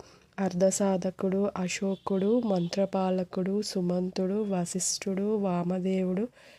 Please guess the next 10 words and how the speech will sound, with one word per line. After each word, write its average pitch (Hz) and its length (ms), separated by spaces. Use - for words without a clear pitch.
ఎల్లప్పుడూ 185 580
దశరథ 196 440
మహారాజుకు 185 880
సలహాలు 185 600
ఇచ్చే 202 600
ఋత్విక్కులు, 185 680
ఇతర 202 300
మంత్రులు 202 520
కూడా 208 380
ఉండేవారు. 175 840